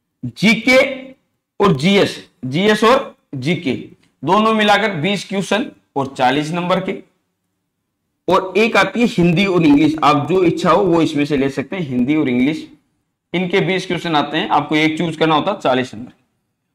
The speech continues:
ज्यादातर बच्चे जो ऐसे जीडी की तैयारी में, जो नए बच्चे होते हैं, जो पहली बार तैयारी कर रहे होते हैं competition की, वो क्या करते हैं, वो इन चारों subject की बुक लेंगे। मैं बता दूं आपको, अपने चारों subject की book आपको Flipkart पे अगर आप search करोगे, एसएससी जीडी दो हज़ार चौबीस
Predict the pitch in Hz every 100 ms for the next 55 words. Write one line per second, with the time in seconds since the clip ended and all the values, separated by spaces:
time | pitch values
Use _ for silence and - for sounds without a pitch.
0 | _ _ _ _ _ _ _ _ _ _
1 | _ _ _ _ _ _ _ 131 117 190
2 | 233 233 208 214 214 208 190 196 165 160
3 | 180 170 165 156 165 202 220 202 175 196
4 | 190 185 170 127 - 120 117 - 139 196
5 | 220 226 226 214 208 185 175 180 175 170
6 | 165 175 160 151 170 175 196 190 180 175
7 | 170 165 180 190 - _ _ _ _ _
8 | _ _ _ _ _ _ _ _ _ -
9 | 202 262 240 208 208 226 208 190 196 214
10 | 180 175 196 190 214 208 185 170 180 202
11 | 180 175 156 170 165 165 160 175 170 165
12 | 160 165 160 175 151 156 - 156 160 156
13 | 151 160 151 151 135 143 - 151 165 165
14 | 151 - 143 139 147 151 139 147 151 143
15 | - 131 156 156